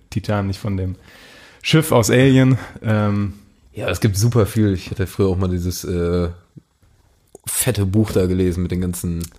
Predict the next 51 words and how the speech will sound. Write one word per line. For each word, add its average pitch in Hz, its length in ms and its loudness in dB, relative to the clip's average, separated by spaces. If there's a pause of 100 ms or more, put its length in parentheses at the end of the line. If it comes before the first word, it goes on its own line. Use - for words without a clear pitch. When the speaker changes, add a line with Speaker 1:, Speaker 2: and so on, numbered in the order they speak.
Speaker 1:
Gustav 143 320 0
Schwab? 135 400 -4 (540)
Speaker 2:
Das 113 140 0
Speaker 1:
Äh, 110 60 0
Speaker 2:
könnte 104 200 0
sein. 98 340 -2
Speaker 1:
ja, 117 280 0 (200)
äh, 117 140 -4
klassische 131 400 0
Sagen 120 240 2
des 110 120 -2
Altertums? 123 520 -6
Speaker 2:
Ja, 127 200 6
das, 120 160 2
ja. 107 340 2
Speaker 1:
Ja, 120 140 0
ja, 127 280 -2
das 107 240 -14
ist - 80 -20
Speaker 2:
Und 120 220 2
Speaker 1:
so 120 100 -2
der 113 120 0
Klassiker. 127 340 0
Speaker 2:
wo - 20 2
auch, 123 200 2 (180)
wo 113 260 -2
auch, 101 400 -6
äh, 101 400 -2 (180)
wo 95 180 -8
es 101 120 -6
schon 104 200 -2
weit 104 180 0
vor - 240 -6
Zeus 110 320 -2
beginnt 110 360 -2
dann 85 160 -6
mit, 87 180 -12 (240)
ähm, 87 360 -8 (320)
Speaker 1:
Ich 147 160 -4
musste 170 240 -4
mega 160 200 4
lachen, 151 360 0
als 143 160 2
ich 135 60 -4
das 143 120 0
aufgeschrieben 135 560 -2
hab, 120 140 0
hab 120 80 2
ich 117 80 -6
gedacht, 123 320 -2
äh, 127 120 -4